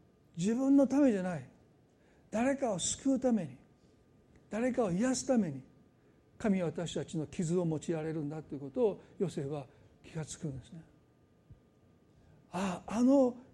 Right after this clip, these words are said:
苦しみはあなた方を救うためだったんだ」。皆さんが人生で経験する傷は誰かを癒すための傷なんだということをね、聖書は私たちに教えます。それが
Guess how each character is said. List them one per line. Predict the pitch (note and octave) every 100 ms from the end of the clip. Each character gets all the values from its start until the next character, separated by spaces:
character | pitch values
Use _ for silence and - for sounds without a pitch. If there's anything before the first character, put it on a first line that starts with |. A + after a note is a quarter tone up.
| _
苦 | - F#3+ G3
し | -
み | E3+ E3+
は | D#3 C#3+ - - _ _ _ _ _ _ _ _ _ -
あ | E3+
な | E3+
た | G#3 F#3
方 | F3+ E3+
を | D#3 D3+ - _ _ _ _ _
救 | - - E3+
う |
た | D3+
め | D3+ C3+
だ |
っ | C3 -
た |
ん | -
だ」。 | D#4 D4 C4+ - - _ _ - - - - - - -
皆 | C4+
さ | C4+ C4+
ん |
が | A3
人 | F3+ C4+
生 | G3+ G#3
で | F#3+
経 | G#3 G#3+
験 | G3+ G#3+
す | F3+ G#3+
る | G#3
傷 | - A3+ G3+
は | G#3+ G#3 F#3 - - _ _ _ _ _ _ _ -
誰 | F3+ G#3 B3+
か | C4
を | B3+
癒 | F3+ G#3 G3+
す | -
た | A#3+
め | A3+
の | G3+
傷 | G3 F#3+
な | F3+ D#3+
ん | D3
だ | F3+
と | G3 E3
い |
う |
こ | C#3+
と | C#3 -
を |
ね、 | D#3+ - _ _ _ - - - _
聖 | - G3
書 | -
は | D3+
私 | E3 C#3+
た | C#3+
ち | D#3+
に | C#3+
教 | - -
え | D3+
ま | B2+
す。 | - - _
そ | - D4+
れ | C#4
が | D4 A#3